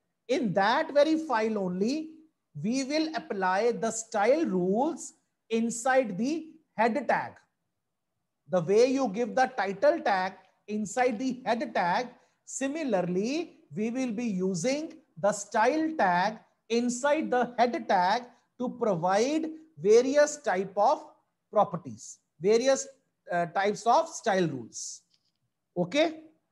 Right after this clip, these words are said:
Then in the third category, inline style sheet. Here also we will not create any separate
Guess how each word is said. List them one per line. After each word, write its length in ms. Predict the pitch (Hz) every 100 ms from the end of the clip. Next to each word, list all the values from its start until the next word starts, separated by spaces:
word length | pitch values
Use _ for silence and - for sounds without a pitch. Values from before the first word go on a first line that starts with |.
| _ _ _ _ _ _ _ _ _ - 135
Then 260 | 262 359 -
in 140 | 269
the 100 | 262
third 600 | 277 - - 240 320 330
category, 720 | - 208 208 190 190 233 330 - _ _ _ 226
inline 480 | 247 254 285 349 330
style 360 | - 214 202
sheet. 400 | 175 190 151 117 - _ _ _ _ _ _ _ _ _
Here 280 | 220 277 330 339
also 520 | 233 226 220 - 262 269
we 220 | 208 214
will 240 | 220 233
not 460 | 208 214 262 320 -
create 480 | 240 208 208 226 -
any 340 | 214 233 330
separate 580 | 320 - 196 214 208 196